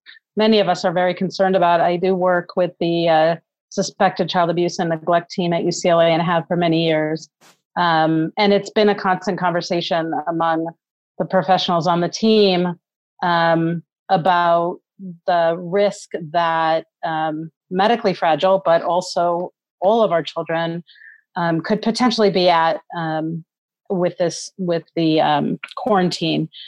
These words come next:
or the stay-at-home orders. Um, the fear that, uh, professional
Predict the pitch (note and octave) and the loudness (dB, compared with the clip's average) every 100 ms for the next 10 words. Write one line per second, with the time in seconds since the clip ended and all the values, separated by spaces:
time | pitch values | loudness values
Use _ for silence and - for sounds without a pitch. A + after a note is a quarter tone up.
0 | - - F#3+ E3+ D#3+ - G3 E3 D#3+ E3+ | -20 -4 0 0 0 0 2 2 2 2
1 | D#3+ D3 D3 D3+ D#3 - F3+ E3 D#3+ E3 | 2 0 0 -4 -6 -4 0 0 0 -2
2 | - F#3 F#3 A#3 A3+ G#3 F3 F3+ E3+ E3+ | -4 -4 -2 2 4 4 4 2 2 2
3 | E3 - _ F3+ E3+ D#3+ D3 F#3+ - F3+ | -2 -4 _ -4 -2 -2 -4 -10 -6 -6
4 | - F#3 E3 D#3+ D#3 | -4 -4 -2 0 -4